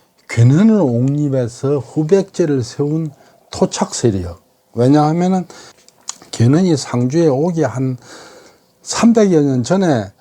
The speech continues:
당체는 그 내려와서 그 자리에서 살았으니까 토착 세력이죠. 여기는 이제 굴러온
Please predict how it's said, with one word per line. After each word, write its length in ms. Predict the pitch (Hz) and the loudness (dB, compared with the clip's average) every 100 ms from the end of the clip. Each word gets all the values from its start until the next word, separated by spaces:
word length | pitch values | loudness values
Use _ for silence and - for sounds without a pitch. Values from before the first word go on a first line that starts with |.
| _ _ _ _ _ _ _ _ | _ _ _ _ _ _ _ _
당체는 840 | 120 143 - - 117 101 90 92 92 | -4 -2 -2 -2 -2 0 -4 -8 -10
그 260 | 95 90 85 - | -8 -8 -8 -4
내려와서 480 | 131 135 113 92 101 | 0 2 0 -2 -6
그 140 | - 98 | -6 -6
자리에서 400 | 95 107 110 104 | -4 -4 -4 -6
살았으니까 1200 | - - 110 - 87 78 85 - 87 87 87 - - - - _ _ _ - | -10 -10 -8 -8 -10 -12 -14 -16 -16 -14 -14 -18 -20 -20 -20 _ _ _ -10
토착 380 | - 160 185 - | -4 -2 -2 -2
세력이죠. 720 | 123 101 85 87 78 80 - _ _ _ _ _ _ - _ _ - | -2 -2 -4 -10 -14 -16 -18 _ _ _ _ _ _ -20 _ _ 0
여기는 380 | 139 165 135 113 | 2 4 2 0
이제 140 | 101 | -4
굴러온 800 | 98 - 180 170 135 107 98 85 | -6 0 4 4 2 0 -6 -12